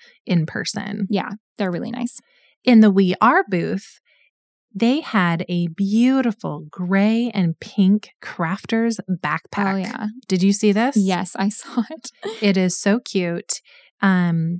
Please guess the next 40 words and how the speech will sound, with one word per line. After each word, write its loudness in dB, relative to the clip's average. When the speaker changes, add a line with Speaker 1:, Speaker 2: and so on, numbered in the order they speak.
Speaker 1:
it's 0
just -2
what -2
you 0
would -2
think. 0
It's -4
great -2
for -2
storing 0
your 0
items 0
Speaker 2:
Mm-hmm. -4
Speaker 1:
and 2
then, 0
of -12
course, -2
taking -2
them 2
on -4
the -6
go, -6
whether -4
you're -10
Speaker 2:
Yeah. -6
Speaker 1:
traveling, 0
flying, 0
um, -2
on -2
a -2
road 2
trip, -2
what -4
have -4
you. -6
There's -4
tons 0
of -2
pockets, -4
zippers, -2